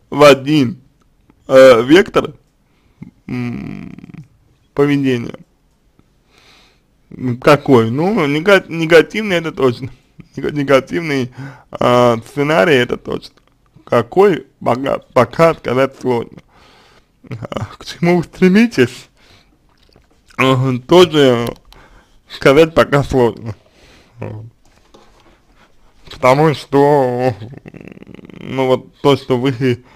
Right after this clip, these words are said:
себя обесцениваете, это очевидно. И самое, что, м, неприятное, это то, что обесце-, обесценивают и другие вас. А,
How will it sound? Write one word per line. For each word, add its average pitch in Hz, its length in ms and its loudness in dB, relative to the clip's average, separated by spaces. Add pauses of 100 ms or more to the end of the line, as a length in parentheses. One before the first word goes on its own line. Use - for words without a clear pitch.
(360)
себя 143 280 6
обесцениваете, 131 920 -2
это 127 220 -4
очевидно. 123 580 -4 (840)
И 131 720 2
самое, 151 460 -2
что, 143 800 -2
м, 120 500 -12
неприятное, 143 580 0
это 117 140 -8
то, 151 160 -2
что 135 240 -4
обесце-, - 480 -6
обесценивают 139 1040 -2
и - 80 -12
другие 143 640 -6
вас. - 240 -6 (3000)
А, - 720 -8